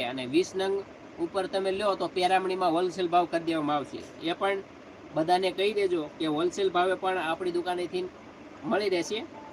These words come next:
અત્યારે આપણે પાંચસોની બેની ઓફર કાઢી છે, પાંચસોની બે, તો એ પણ લાભ લેજો. બાકી તમારે પેરામણીની જાજી લેવાની થાય તો પણ આવજો. વીસ નંગ ઉપર લેશો એટલે તમને હોલસેલ ભાવ કરી દેવામાં આવશે. જોઈ લો, સરસ મજાની ડિઝાઇન છે.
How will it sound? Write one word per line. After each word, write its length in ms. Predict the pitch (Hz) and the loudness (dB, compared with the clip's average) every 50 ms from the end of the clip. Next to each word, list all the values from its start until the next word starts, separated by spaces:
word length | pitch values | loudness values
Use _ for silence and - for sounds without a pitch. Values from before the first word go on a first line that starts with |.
| - | -6
અત્યારે 300 | 160 156 - 381 381 196 | -6 -2 0 2 4 4
આપણે 240 | 190 190 208 202 196 | 4 4 2 0 -2
પાંચસોની 460 | - - 185 185 - - 202 196 196 | 2 2 2 2 2 0 -2 -2 0
બેની 380 | 175 170 180 196 190 190 190 190 | 4 4 4 4 6 4 4 4
ઓફર 280 | 175 170 - - 180 | 4 2 0 0 -2
કાઢી 280 | 170 170 170 170 180 170 | 0 0 0 2 2 2
છે, 120 | 160 175 180 | 2 0 -2
પાંચસોની 500 | - - 165 165 170 - 185 175 170 160 | 0 0 0 0 0 0 0 0 0 2
બે, 160 | 151 160 175 196 202 - - - - - - - - - - | 2 2 2 0 -2 -8 -14 -18 -18 -18 -18 -18 -18 -12 -6
તો 100 | - 151 156 156 151 151 - - - - - - - - - | -2 0 2 2 2 0 -2 -4 -16 -16 -16 -16 -14 -8 -2
એ 120 | 160 165 | -2 -2
પણ 200 | 175 - 185 175 | 0 0 2 4
લાભ 220 | 175 180 180 180 175 | 4 4 4 4 4
લેજો. 280 | 185 196 202 190 196 180 | 4 4 4 4 4 4
બાકી 260 | 170 175 180 - 196 | 4 2 2 0 -2
તમારે 260 | 160 185 180 185 180 | -2 2 2 2 2
પેરામણીની 580 | - - 170 175 180 185 196 392 381 190 - 370 | 2 2 2 4 6 6 6 6 6 6 6 6
જાજી 360 | 320 311 302 339 - 220 190 | 6 8 6 6 6 6 4
લેવાની 340 | 190 190 185 185 185 190 185 | 4 4 2 2 2 0 0
થાય 260 | - - 185 185 185 | 0 2 0 0 2
તો 180 | 180 185 180 180 | 2 0 0 2
પણ 240 | - 190 190 196 196 - - - - - - - - | 2 2 0 0 -2 -6 -10 -12 -14 -14 -12 -4 2
આવજો. 400 | 147 160 175 185 180 180 208 208 208 208 - - - - - - - - - - - - | 4 4 4 4 4 4 2 2 0 -2 -4 -12 -16 -16 -16 -16 -16 -16 -16 -16 -6 2
વીસ 200 | 143 160 190 196 - | 6 6 6 6 4
નંગ 220 | 196 196 196 196 196 | 0 2 2 4 6
ઉપર 260 | 190 190 - 202 196 | 4 4 4 2 2
લેશો 320 | 190 185 190 175 - 202 196 | 4 2 2 2 2 2 2
એટલે 160 | 190 196 185 | 2 0 -2
તમને 220 | - 185 190 185 | 0 0 0 2
હોલસેલ 400 | 175 165 170 175 165 185 196 185 | 2 2 2 2 2 2 2 2
ભાવ 180 | 170 185 185 170 | 4 4 2 2
કરી 240 | 170 185 185 190 180 | 2 2 2 2 2
દેવામાં 340 | 185 175 175 175 175 - | 2 2 2 4 4 4
આવશે. 260 | 180 190 170 160 196 202 196 - - - - - - - - - - - - - | 4 4 4 2 0 0 0 -4 -12 -16 -16 -16 -16 -16 -18 -18 -18 -16 -8 -2
જોઈ 180 | 320 339 - | 0 2 2
લો, 100 | 175 165 | 2 0
સરસ 260 | 151 - 170 - 349 - | 0 -2 -4 -4 -2 -2
મજાની 360 | 175 175 170 180 175 175 170 | 0 0 0 0 0 0 2
ડિઝાઇન 320 | 165 165 165 180 175 165 | 2 2 2 2 -2 -2
છે. 180 | 160 - 180 185 | -2 -2 -4 -4